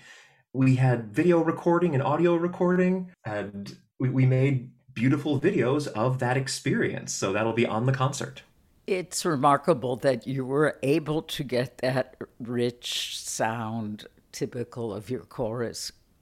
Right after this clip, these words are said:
Speaker 2: while the singers were masked.
Speaker 1: You're right. We all kind of worried about that, that it would be difficult to sing for that long in masks. And, and to be honest, it wasn't. <laughs> Before rehearsal, I said,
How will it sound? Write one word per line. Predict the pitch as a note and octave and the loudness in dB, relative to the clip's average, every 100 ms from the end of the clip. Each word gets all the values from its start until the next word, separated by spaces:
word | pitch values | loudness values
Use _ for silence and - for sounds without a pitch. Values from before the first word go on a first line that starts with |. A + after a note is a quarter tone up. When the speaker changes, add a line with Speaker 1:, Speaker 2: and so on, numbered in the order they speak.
| _ - | _ -2
Speaker 2:
while | D#3+ C3 B2+ | 2 4 2
the | G#2+ B2 - | -2 -6 -4
singers | - C#3 C#3 A#2 A2+ - | -4 -2 0 -2 -4 -6
were | B2 G#2 | -4 -2
masked. | A#2 A2 E3+ C#4 E3 - - - - - _ _ | -2 0 0 0 -6 -6 -10 -10 -20 -20 _ _
Speaker 1:
You're | C3+ D3+ E3 | -2 2 2
right. | C#3 G3 C4 B2 - - | 2 0 0 0 -4 -10
We | B2 D#3 | -2 0
all | - G3+ A3 | 2 2 0
kind | - A3 | -2 -2
of | F#3 | -2
worried | E3 G3 C#4+ C#3+ | 0 0 0 0
about | - G2+ F2+ | 0 -2 -2
that, | G2+ F2+ F#2 | -4 -6 -4
that | G2+ | -4
it | G#2+ | -4
would | A2 | -6
be | G2+ | -4
difficult | C3+ C#3+ D3+ C#3 | -4 -4 -6 -6
to | |
sing | C3+ C#3 C#3+ | -4 -4 -4
for | C#3+ | -2
that | C#3+ D3+ | -2 -2
long | D3 D3 D3+ | -2 -2 -4
in | D3+ | -6
masks. | D3+ D3 D3+ C3+ - - | -6 -4 -6 -8 -14 -10
And, | G#2+ G#2+ - _ | -8 -10 -16 _
and | F3+ F3+ - | -2 -2 -2
to | |
be | F3+ F3+ | -2 -2
honest, | G3 D4 D4+ - _ - | -2 -4 -6 -12 _ -6
it | D#3+ | -6
wasn't. | D3+ E3+ A#3 G3+ C3 | -2 -4 -2 -2 -2
<laughs> | - B2 C3 F3 | -2 0 0 2
Before | F3 G#3 | 4 4
rehearsal, | F#3 G#3 G#3+ E3+ | 4 0 -2 -4
I | C3+ | -4
said, | D#3+ D3 | -4 -4